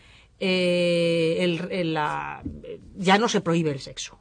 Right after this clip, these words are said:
y que, por tanto, Freud, cuando habla de represión, pues está, eh, digamos, eh, pasado de, pasado de, de, no, no, no está en su tiempo, por así decirlo.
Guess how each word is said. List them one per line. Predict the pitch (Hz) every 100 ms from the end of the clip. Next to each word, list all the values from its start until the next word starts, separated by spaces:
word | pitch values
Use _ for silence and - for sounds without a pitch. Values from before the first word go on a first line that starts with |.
| -
y |
que, | 175 190
por | 220
tanto, | 226 226 202 262
Freud, | - 214 226 226
cuando | 185 165
habla | 165 180
de | 190
represión, | 202 196 247 240 254
pues | 180 151
está, | - 180 208 - - -
eh, | -
digamos, | 156 151 175 - - - -
eh, | -
pasado | - - 185 170
de, | 160 151 143 139 - 143
pasado | 165 170 208 202
de, | 175 156
de, | 147 151 165 165 175
no, | 202
no, | 240 262
no | 254 262
está | - 233 196
en |
su | 185
tiempo, | 170 151 139 147
por | 139
así | -
decirlo. | 160 156 147 -